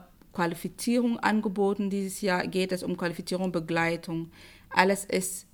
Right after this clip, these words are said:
mehr personalisiert. Man guckt auf das Bedürfnis von Menschen und man begleitet sie auch bis zum Arbeit.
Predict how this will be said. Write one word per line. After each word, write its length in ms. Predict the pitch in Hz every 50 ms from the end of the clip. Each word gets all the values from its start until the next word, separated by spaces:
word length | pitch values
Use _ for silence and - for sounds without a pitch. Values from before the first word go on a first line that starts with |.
| - - -
mehr 360 | 170 175 185 175 175 175 - - - -
personalisiert. 1040 | - 180 170 165 - 175 170 170 160 160 165 165 160 - 220 220 202 202 202 190
Man 180 | 175 170 175 180
guckt 240 | - - 196 -
auf 160 | - - - -
das 220 | - 175 170 -
Bedürfnis 680 | - - 170 160 160 208 220 226 220 - 220 214 208 -
von 280 | - 202 190 196 190
Menschen 560 | 190 190 185 190 196 190 - - 190 185 190 185 - - - - - - -
und 120 | 185 185
man 240 | 180 175 170 175 165
begleitet 560 | 170 170 165 180 175 175 180 190 190 190 180
sie 180 | - 180 180 -
auch 140 | - 175 165
bis 220 | - 170 170 -
zum 180 | - - 175 -
Arbeit. 760 | - - - - 160 160 - - 156 156 151 151 - -